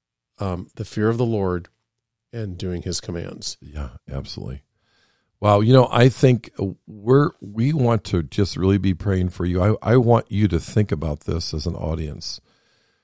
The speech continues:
Speaker 2: Um, and, and Andrew and I will continue to hammer this. I, you know, you might say, "What evidence do you have that this is a problem in the body?" Well,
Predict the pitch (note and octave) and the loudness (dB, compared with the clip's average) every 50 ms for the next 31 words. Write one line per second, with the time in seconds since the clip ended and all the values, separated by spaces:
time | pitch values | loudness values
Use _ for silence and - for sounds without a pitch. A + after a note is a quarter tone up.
0 | _ _ _ _ _ _ - G2 F#2+ F#2 E2+ D#2+ - - - A#2 A2 - - - | _ _ _ _ _ _ -4 0 2 2 2 0 -4 -2 0 0 0 0 2 2
1 | B2 B2 B2+ - - F3 G3 - E4 F4+ D#4 - - - - - A2 A2 A2 A2+ | 4 4 4 2 0 -2 0 2 4 4 4 4 2 -2 0 2 4 4 6 6
2 | B2 A#2+ A2 G#2 F#2+ - - G#2 F#2 - - - C3+ D3+ A#3+ A3 A2+ F2 D2+ G2 | 6 6 6 4 2 2 0 0 0 0 -2 -4 -2 0 0 2 2 2 4 4
3 | A2 D3 A#3 G#3 G#2+ D#2 - - - - - A#2 A#2+ A2+ - B2 A#2 A2+ - B2+ | 2 2 2 0 -2 -4 -4 -8 -10 -6 -2 -2 -2 0 2 2 2 4 4 4
4 | C3 B2+ C#3 D3+ D#3+ - - - B2 A#2 G#2+ B2+ B2+ B2+ B2+ B2 A#2+ A2+ G2 - | 4 6 6 4 4 2 4 2 4 6 6 6 8 6 6 6 4 2 2 0
5 | - - G2 F#2 G2 G2+ G2 F2+ F2+ E2 - - G2 - - E2+ E2 F2 D#2 - | -2 -2 2 2 4 4 2 0 -2 -2 0 -2 -2 -2 -2 -2 -2 -2 -2 -2
6 | F#2+ F2+ F2+ F2+ F2 E2+ D#2 C2+ D2 D2+ D2+ D#2+ F2+ F#2 G2+ _ _ _ _ _ | -4 -2 -2 -2 -2 -4 -4 -4 -4 -4 -4 -2 -4 -4 -6 _ _ _ _ _
7 | _ _ _ _ _ _ _ - A2+ A2 G#2 G2+ G2 - | _ _ _ _ _ _ _ 4 6 8 8 8 4 2